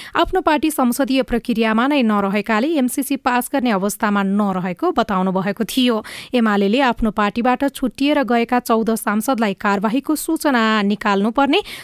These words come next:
सभामुख अग्नि सापकोटाले राजीनामा दिनुपर्ने लगायत माग गर्दै संसदमा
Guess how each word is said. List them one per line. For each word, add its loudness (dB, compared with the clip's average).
सभामुख 0
अग्नि 2
सापकोटाले 2
राजीनामा 2
दिनुपर्ने 0
लगायत 0
माग 0
गर्दै 2
संसदमा 0